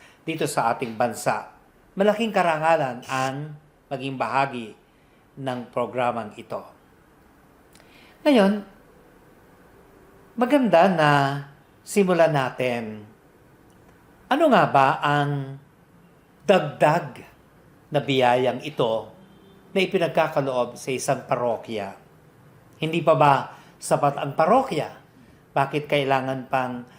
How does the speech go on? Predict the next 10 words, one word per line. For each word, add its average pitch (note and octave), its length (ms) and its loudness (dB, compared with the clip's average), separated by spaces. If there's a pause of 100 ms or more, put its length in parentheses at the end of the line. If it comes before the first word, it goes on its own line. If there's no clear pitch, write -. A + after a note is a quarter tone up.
(280)
gawin C3+ 320 -2
itong A2+ 400 -6 (160)
shrine? C3 800 -2 (1040)
Sapat D4 480 -2
ang D3+ 160 -6
parokya. C3+ 720 -2
Sa - 160 -20
katunayan, C3 640 2 (640)
ang C#3+ 160 -4
tawag C3+ 560 4